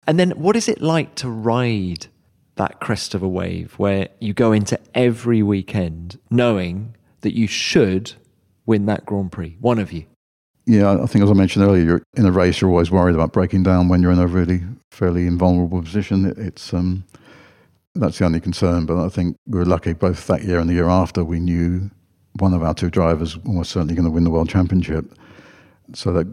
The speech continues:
Speaker 2: created a sort of different dynamic than it would have been if we'd been in a, in a big fight with, with o-, other teams as well. So it, things evolved quite differently, I think.
Speaker 1: You've been involved in so many championship battles over the years. What's harder for a team?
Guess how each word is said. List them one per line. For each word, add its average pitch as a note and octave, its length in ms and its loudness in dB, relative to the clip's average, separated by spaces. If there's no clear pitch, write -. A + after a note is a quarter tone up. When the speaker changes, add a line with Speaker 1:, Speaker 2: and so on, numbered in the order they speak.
Speaker 2:
created F2 360 0
a E2+ 60 -4
sort - 200 -2
of - 20 -10
different F2+ 280 -2
dynamic F2 460 2
than F2+ 160 -2
it E2+ 60 -4
would E2+ 120 -4
have E2 80 -6
been F2 140 -2
if E2 140 -4
we'd E2 80 -4
been E2+ 160 -4
in E2+ 280 -2
a, - 80 -10
in G2+ 60 -2
a E2 60 -4
big F2+ 180 -4
fight F2+ 420 -2
with, F2+ 440 -8
with G#2 100 -2
o-, G2 260 0
other F2 200 -4
teams F2 680 -2
as F#2 140 -4
well. F2+ 260 0
So F2 240 -4
it, F2 160 -2
things F#2+ 240 0
evolved F2 380 -2
quite G2+ 200 -8
differently, F#2 360 -6
I F2+ 60 -4
think. F#2+ 180 -6
Speaker 1:
You've D3+ 280 -2
been A#2+ 160 -2
involved G#2+ 500 -2
in F#2+ 80 -6
so B2 300 -4
many G2+ 500 -4
championship G2 640 -4
battles F#2+ 400 -8
over E2+ 240 -4
the D#2+ 100 -8
years. D#2 640 -12
What's D3+ 400 -2
harder B2 640 -2
for - 260 -6
a F#2 60 -2
team? E2+ 540 -6